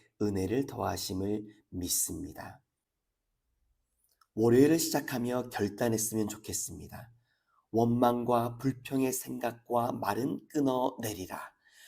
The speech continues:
감사로 꽉 찬 삶을 살아가리라." 이 결단을 실천하기 위해 또한 하나님께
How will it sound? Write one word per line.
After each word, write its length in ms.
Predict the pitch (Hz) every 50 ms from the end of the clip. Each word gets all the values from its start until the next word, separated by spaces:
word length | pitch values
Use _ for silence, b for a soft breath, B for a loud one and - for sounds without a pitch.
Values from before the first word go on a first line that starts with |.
| B B B B
감사로 880 | - - 113 127 131 131 135 - - 135 135 135 135 127 - - -
꽉 340 | - 151 139 - - - -
찬 240 | - - 165 165
삶을 680 | 156 - - 151 139 139 151 156 151 156 - - - -
살아가리라." 1300 | - - - 143 139 127 127 131 131 - - _ _ - - - - 95 90 82 - - - - - _ _ _ _ _ _ _ _ _ _ _ _ _ _ _ _ _ _ _ _ _ _
이 160 | - 127 120
결단을 560 | 120 - 107 104 107 104 104 123 120 117 117 113
실천하기 680 | 117 - 127 127 123 - 123 117 113 104 - - 98
위해 400 | 98 95 101 120 151 185 - - b b b b b b b b b
또한 240 | - 107 107 107 104
하나님께 720 | 113 110 107 104 101 101 - - - 98 - - - B